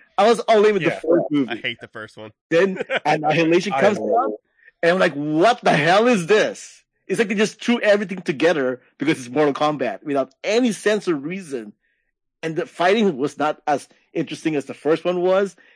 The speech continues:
Speaker 1: and the, the costumes were, like, just blah, and everything was just like, "What happened?" They, they just, like, threw everything together just for a quick buck, it seems like. And, and unlike Super Mario Brothers, which is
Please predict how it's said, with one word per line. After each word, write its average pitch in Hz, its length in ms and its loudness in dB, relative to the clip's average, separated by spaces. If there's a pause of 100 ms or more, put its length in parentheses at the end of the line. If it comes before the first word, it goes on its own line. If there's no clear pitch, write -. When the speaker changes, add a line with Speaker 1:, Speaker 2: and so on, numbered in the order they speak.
(120)
Speaker 1:
and 143 300 -4
the, 135 300 -2
the 135 100 -8
costumes 151 420 -4
were, 127 140 -6
like, 117 160 -8
just 101 220 -20
blah, 131 480 -6 (340)
and 180 220 -2
everything 269 340 0
was 240 100 -2
just 214 140 -12
like, 202 160 -4 (680)
"What 233 120 -4
happened?" 262 440 -4
They, 160 160 -2
they 165 200 -8
just, 202 180 -4
like, 233 200 -4
threw 220 200 -4
everything 202 320 -2
together 143 520 -2 (340)
just - 260 -4 (260)
for 202 140 -2
a 214 60 -2
quick 190 220 -8
buck, - 340 -2
it 139 100 -16
seems 131 260 -6
like. - 260 -14 (760)
And, 143 320 -6
and 180 140 0
unlike 185 320 2 (100)
Super 196 220 0
Mario 180 220 4
Brothers, 139 400 0
which 135 100 -6
is 131 160 -14